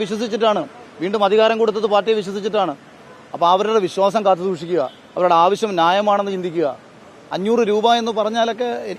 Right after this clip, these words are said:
ഇപ്പോഴത്തേക്ക് സാഹചര്യത്തിൽ നമുക്ക് പലപ്പോഴും തോന്നും അതിൻ്റെയൊക്കെ മൂല്യം പോലും പോയി, അഞ്ഞൂറ് രൂപയുടെയൊക്കെ മൂല്യം പോലും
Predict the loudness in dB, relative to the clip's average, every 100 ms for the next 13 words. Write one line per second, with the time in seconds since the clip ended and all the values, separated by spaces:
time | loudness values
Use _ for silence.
0 | -14 -20 -20 -8 -6 -4 -4 0 0 0
1 | -4 -6 -6 -6 -4 -4 -6 -6 -6 -8
2 | -12 -20 -20 -20 -18 -8 -6 -2 -2 0
3 | 0 2 4 4 6 4 2 -2 -2 0
4 | 2 4 4 2 0 0 2 2